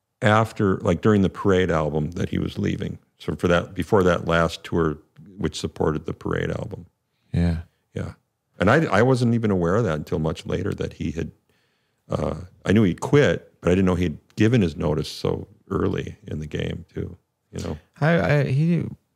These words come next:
Speaker 2: was just in the hospital for an extended period of time. I was talking to him 'cause he was
Speaker 1: Yes.
Speaker 2: gonna come in here, and I, you know, I want everyone to just tell their experience 'cause it's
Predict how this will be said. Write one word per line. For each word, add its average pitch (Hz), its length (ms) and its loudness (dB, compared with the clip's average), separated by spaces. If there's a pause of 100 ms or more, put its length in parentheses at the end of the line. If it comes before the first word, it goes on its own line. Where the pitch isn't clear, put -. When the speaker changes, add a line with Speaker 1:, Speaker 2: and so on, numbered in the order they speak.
(140)
Speaker 2:
was 123 140 0
just 117 220 -4
in 120 40 0
the 107 80 2
hospital 92 580 -2
for 80 400 -4
an 80 60 -4
extended 80 420 -2
period 80 200 -2
of 73 60 -8
time. 80 160 -2
I 85 80 0
was 90 140 -2
talking 92 360 -2
to 76 60 -2
him 73 260 -6
'cause 82 180 -12
he 98 100 4
was 82 60 6
Speaker 1:
Yes. 71 60 -2
Speaker 2:
gonna 87 160 0
come 92 220 0
in 98 100 2
here, 78 240 0
and 80 160 -2
I, 82 100 -2
you 87 160 -4 (400)
know, - 80 0
I - 20 2
want 131 200 2
everyone 117 320 0
to 95 60 -2
just 101 220 -6
tell - 160 -4
their - 160 -2
experience 95 640 -2
'cause 98 160 -6
it's - 260 -6